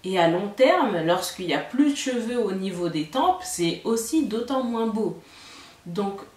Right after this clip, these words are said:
franchement, je vous encourage à faire attention, à ne plus croire en ce mythe qui veut qu'il faut souffrir pour être belle, parce que ce n'est absolument pas le cas. Si vous souffrez, vous,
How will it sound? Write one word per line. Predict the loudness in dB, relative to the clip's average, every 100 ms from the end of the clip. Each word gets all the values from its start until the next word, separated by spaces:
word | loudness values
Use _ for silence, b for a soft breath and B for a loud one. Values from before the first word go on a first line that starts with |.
| -18
franchement, | -8 -2 -2 0 -2
je | -2
vous | -4 -4
encourage | -2 -2 -2 0
à | 0 -2
faire | -6 0 4 4
attention, | 2 -2 -6 -4 -4
à |
ne | -4 -6
plus | -10 -8 -8
croire | -2 0 0
en | -2
ce | -4 -8
mythe | -6 -2 -2 -4 -18 B B B B
qui | -8 -6
veut | -4 0 0
qu'il | 0 -8
faut | -8 -8
souffrir | -8 -8 -8 -4 -4
pour | -4 -6
être | -6 -6 -6
belle, | -4 -2 -2 -4
parce | -6 -6
que | -8
ce | -8 -10
n'est | -8 -6
absolument | -6 -4 -4 -2 -2 -6
pas | -6 -8
le | -8 -8
cas. | -6 -6 -8 B B B B
Si | -2 0 2
vous | 0
souffrez, | 0 -2 -2 -2 -2 -2
vous, | -6